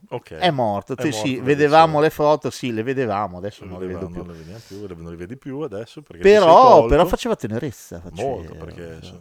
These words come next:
Speaker 1: da quello che pa-, da quello che sembra, alm-, sono rimasti amici anche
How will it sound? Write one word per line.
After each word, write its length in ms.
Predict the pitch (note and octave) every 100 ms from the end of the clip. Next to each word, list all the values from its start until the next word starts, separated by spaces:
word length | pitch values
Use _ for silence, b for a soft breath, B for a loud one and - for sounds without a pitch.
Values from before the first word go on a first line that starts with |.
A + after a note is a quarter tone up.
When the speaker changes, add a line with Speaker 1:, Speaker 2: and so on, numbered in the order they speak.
| F2
Speaker 1:
da 100 | F#2
quello 240 | - F2+
che 140 | F2 C3
pa-, 240 | - E2+
da 120 | E2 -
quello 220 | F#2+ F2+
che 500 | F#2 E2+ E2 E2 E2
sembra, 440 | - A2 F2 A2 G2+
alm-, 200 | E2+ E2
sono 200 | F2+ E2+
rimasti 480 | F2 F2 - E2 E2
amici 500 | E2+ F#2+ F#2+ - G#2
anche 580 | D#2+ F2 G#2 F2 D2+